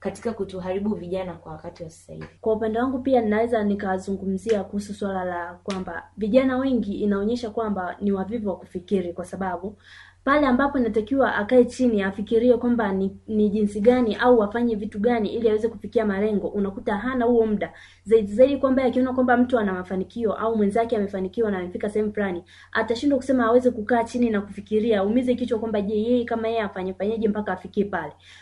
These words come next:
Speaker 2: Unakuta muda mwingine, a-, akae chini kusema afikirie, hatimaye inatokea anaenda ana-, ana-,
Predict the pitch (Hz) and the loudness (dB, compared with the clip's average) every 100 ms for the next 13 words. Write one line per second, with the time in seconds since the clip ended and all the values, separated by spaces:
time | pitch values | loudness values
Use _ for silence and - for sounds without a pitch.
0 | - 214 214 254 254 214 208 208 240 220 | -6 0 0 2 2 4 4 4 4 2
1 | - 220 214 - 226 233 294 294 277 254 | 0 0 -2 0 0 2 2 2 0 0
2 | 262 240 220 214 214 226 180 180 - 202 | -2 -2 -2 -4 0 2 2 -2 -8 -6
3 | 208 233 226 196 196 233 226 208 196 202 | -2 -2 0 -2 -2 0 2 2 0 0
4 | 208 190 185 170 190 185 180 175 160 | 2 2 0 -2 -2 -2 -2 -2 -4